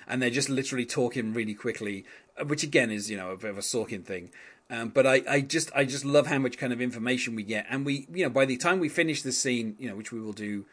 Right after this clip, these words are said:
next week, a week we're kind of, like, our sympathy is completely with Erica, and we're, we're kind of almost immediately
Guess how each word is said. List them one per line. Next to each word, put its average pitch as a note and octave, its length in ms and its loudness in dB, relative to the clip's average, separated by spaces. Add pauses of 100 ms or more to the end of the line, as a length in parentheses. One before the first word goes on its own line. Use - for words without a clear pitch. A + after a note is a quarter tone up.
(120)
next G#2+ 240 -8
week, C3 320 -2 (480)
a C3 60 -4
week C3+ 400 -2
we're B2+ 120 -2
kind C3+ 280 -4
of, C3 40 -10
like, B2+ 140 -2
our B2+ 120 0
sympathy C#3 540 0
is A#2 360 -4
completely C3 580 -4
with A#2 160 -2
Erica, G#2 440 -4 (420)
and A2 640 -2
we're, A#2 560 2 (120)
we're B2+ 200 -8
kind C#3+ 240 0
of A#2+ 120 0
almost C#3+ 440 4
immediately B2 720 0